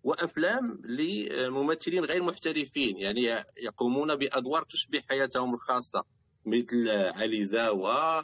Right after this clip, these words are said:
أو مثل حتى علي صوتك الذي كان فيه نوع من، آه،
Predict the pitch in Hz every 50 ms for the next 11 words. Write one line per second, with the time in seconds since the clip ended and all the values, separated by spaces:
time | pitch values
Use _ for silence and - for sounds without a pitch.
0 | - - 123 120 113 117 123 127 120 - 123 120 117 113 110 107 101 101 - _
1 | _ _ _ _ _ _ - 143 - - 151 143 120 110 127 131 127 127 131 127
2 | 127 - 156 156 135 - - 101 - - 95 92 95 95 95 101 98 92 - 101
3 | 101 101 101 101 92 - - 107 98 90 92 95 98 101 101 101 95 - 90 92
4 | 101 98 95 92 90 87 - - _ _ _ _ _ - - 90 90 87 85 -
5 | - 131 90 85 - - - - - -